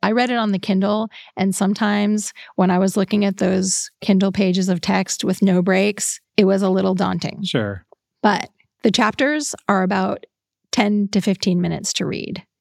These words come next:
Speaker 1: That's how I read the book. I would read a chapter, and then I would put it down for a little bit, and then I would get a drink, get a cup of tea, whatever. That helped me kind of manage that there was no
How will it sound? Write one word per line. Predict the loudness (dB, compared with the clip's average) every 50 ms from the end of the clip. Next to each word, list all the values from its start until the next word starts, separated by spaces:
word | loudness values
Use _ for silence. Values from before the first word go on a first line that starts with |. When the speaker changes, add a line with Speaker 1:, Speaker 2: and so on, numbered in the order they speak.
| _ _ _ _ _ _
Speaker 1:
That's | -2 0 0 0 0
how | 0 0
I | 0
read | -2 -2 -4
the | -4 -6
book. | -8 -10 -12 -8 -2
I | 0
would | 0 2
read | 2 2 0
a | 0
chapter, | 0 -2 -2 0 0 -2 -2 -4 -4 -2
and | 0 0
then | 2 2
I | 0
would | 0 0
put | 0 -2
it | -2
down | 0 -2 -2 -2
for | -2 -2
a |
little | -2 -2 0 0
bit, | -2 -2 -4 -8 _ _ -2
and | 0 0
then | 2 0 0
I | -2 -4
would | -6 -10 -16 -20 -16 _ -4
get | -4 -2
a | -2
drink, | -2 -2 -4 -4 -8 -12 -12 -6
get | -4 -4 -2
a | -2
cup | -2 -2
of | -2 -2
tea, | -2 -2 -2 -2
whatever. | -2 -2 -2 -2 -4 -6 -8 -10 _ -20 -20 -20 -20 -20 -20 -20 -20 _ _ _
That | -2 -2 0
helped | 0 -2 -2 -4 -2 0
me | 0 0 0 0 -2 -4 -6 -8 -4
kind | -2 0 0 2
of | 2 2
manage | 4 4 4 4 2 2 2 0 0 0 -2
that | -2 -2 0
there | 0 0
was | 0 0 0 0
no | 0 2 2 2 2 2 0